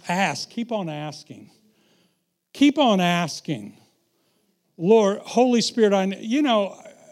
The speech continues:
you know, I, I know you got saved, filled with the Holy Spirit. You know, somebody, somebody said, "When I got saved, I got it all." Well, if you got it all, where is it all?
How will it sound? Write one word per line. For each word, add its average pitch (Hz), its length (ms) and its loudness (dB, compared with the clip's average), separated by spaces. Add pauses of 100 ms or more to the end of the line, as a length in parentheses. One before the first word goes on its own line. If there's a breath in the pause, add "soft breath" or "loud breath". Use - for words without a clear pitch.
(120)
you 277 200 2
know, 302 120 4
I, 226 360 0
I - 20 0
know 285 160 4
you 262 160 2
got 185 220 -2
saved, 180 560 0
filled 185 280 -2
with 165 100 -6
the 165 60 -4
Holy 160 300 -2
Spirit. 151 540 -2 (680)
You 170 120 -10
know, 180 140 -2
somebody, 226 480 2 (400 loud breath)
somebody 233 340 4
said, 214 320 4
"When 196 180 4
I 208 140 0
got 202 240 0
saved, 202 420 2
I 190 140 4
got 185 240 2
it 185 140 2
all." 190 340 4
Well, 175 160 4
if 185 100 0
you 233 140 2
got 226 300 4
it 196 100 2
all, 165 240 4
where 196 260 6
is 196 240 6
it 151 120 4
all? 107 320 -6